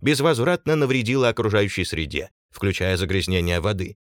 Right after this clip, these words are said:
и поэтому им пришлось закрыть предприятие,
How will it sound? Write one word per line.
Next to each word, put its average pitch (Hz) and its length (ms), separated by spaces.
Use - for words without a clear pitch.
и 92 80
поэтому 104 500
им 101 100
пришлось 92 400
закрыть 98 360
предприятие, 85 760